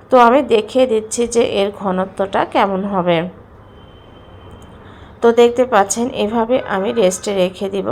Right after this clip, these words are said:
দশ থেকে পনেরো মিনিটের মতো। আর এখানে আমি সবশেষে যেটা দিলাম সেটা হচ্ছে সরিষার তেল। এই সরিষার তেলটা দিলে খেতে কিন্তু অন্য রকমের একটা ফ্লেভার আসে, খেতে অনেক বেশি ভালো লাগে।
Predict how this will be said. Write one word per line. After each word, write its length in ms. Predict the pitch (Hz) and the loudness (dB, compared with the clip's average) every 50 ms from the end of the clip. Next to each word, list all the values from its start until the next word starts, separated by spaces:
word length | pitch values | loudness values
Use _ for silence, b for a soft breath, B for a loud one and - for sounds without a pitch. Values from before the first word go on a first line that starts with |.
| 359 392 - - | -4 -6 -4 -2
দশ 180 | - 202 196 202 | 0 0 0 -2
থেকে 260 | - - 196 196 - 269 | -6 -10 -8 -4 -4 -4
পনেরো 340 | 381 - - 240 220 214 202 | -2 -2 -2 -2 -2 -2 -2
মিনিটের 460 | 202 196 190 190 185 185 190 190 185 | -4 -4 -4 -4 -4 -4 -4 -4 -4
মতো। 320 | 190 190 185 180 185 190 185 180 185 B B B B B B B B B - | -4 -4 -6 -4 -2 -2 -2 -4 -4 B B B B B B B B B 2
আর 180 | 190 190 180 180 - | 4 6 6 4 4
এখানে 340 | - 190 220 - 285 277 277 277 | 2 0 0 0 0 0 2 2
আমি 180 | 269 269 277 277 | 2 2 2 0
সবশেষে 540 | 277 262 233 233 233 - 247 233 - 254 254 | 0 0 -2 -2 -2 -4 -6 -6 -4 -4 -4
যেটা 280 | 233 226 214 214 220 214 | -2 -4 -4 -2 -4 -4
দিলাম 260 | 202 208 196 196 196 180 | -4 -4 -4 -2 -4 -4
সেটা 280 | 180 - 214 196 208 208 | -6 -10 -12 -10 -10 -10
হচ্ছে 340 | 202 190 196 - - - 262 302 339 | -8 -10 -12 -12 -8 -4 -4 -4 -4
সরিষার 540 | - - 247 214 208 190 - - 190 185 185 - | -4 -6 -6 -6 -6 -6 -6 -6 -8 -8 -8 -6
তেল। 200 | - 190 185 165 - - B B B B B B B B | -2 -2 -2 -2 -4 -8 B B B B B B B B
এই 120 | - 226 | -4 -2
সরিষার 480 | 226 - 269 262 254 247 - 262 254 254 - | -2 0 0 0 0 -2 -2 -4 -4 -4 -2
তেলটা 320 | - 233 233 226 233 233 233 | -2 -2 -2 0 -2 -2 -2
দিলে 240 | 226 220 208 208 208 277 277 | -2 -2 -2 0 -2 -2 -2
খেতে 300 | - - 233 220 220 208 208 | -4 -6 -6 -6 -6 -8 -8
কিন্তু 360 | 202 220 208 208 208 - 226 - - | -6 -6 -6 -6 -4 -4 -4 -4 -2
অন্য 220 | - 196 196 196 196 | -2 -2 -2 -2 -2
রকমের 480 | 190 196 190 196 196 - 208 208 208 202 | 0 0 0 -2 -2 -4 -6 -4 -4 -4
একটা 240 | 202 196 196 - 214 | -4 -6 -6 -8 -10
ফ্লেভার 480 | 202 - - 208 196 190 185 196 190 190 | -10 -10 -8 -6 -4 -4 -2 -2 -2 -2
আসে, 260 | 190 185 185 - - 254 254 | -2 -4 -4 -8 -10 -12 -12
খেতে 320 | - - 208 196 202 226 226 - - | -10 -10 -10 -8 -6 -6 -6 -6 -4
অনেক 280 | - 180 185 185 185 185 185 | -4 -4 -2 -2 -4 -6 -6
বেশি 300 | - 196 185 185 - 190 | -6 -8 -8 -8 -8 -10
ভালো 260 | 185 185 190 180 180 180 | -8 -6 -4 -4 -2 -2
লাগে। 340 | 180 180 180 180 180 185 | -2 -2 -4 -2 -2 -2